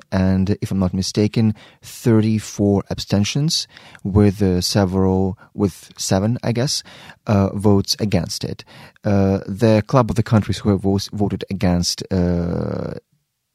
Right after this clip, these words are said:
apart from the usual suspects, uh, it has been broadened by Mali and Nicaragua. Mali because of the Russian, uh, influence, domestic influence there,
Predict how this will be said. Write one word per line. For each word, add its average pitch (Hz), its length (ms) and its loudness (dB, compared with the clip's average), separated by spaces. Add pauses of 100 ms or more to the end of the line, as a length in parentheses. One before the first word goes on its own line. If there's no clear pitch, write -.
(400)
apart 117 260 4
from 104 100 -8
the - 80 -4
usual 90 320 -2
suspects, - 520 -6 (400)
uh, 104 120 0
it - 120 -6
has 113 160 4
been 98 160 2
broadened 95 400 4
by 87 420 2
Mali 98 500 2
and 85 160 -2
Nicaragua. 90 680 -2
Mali 90 240 -2
because 82 380 -8
of 82 100 -10
the 78 180 -6 (380)
Russian, 90 480 0
uh, 87 300 -2
influence, 92 480 -2
domestic 87 440 -2
influence - 340 -10
there, - 220 -6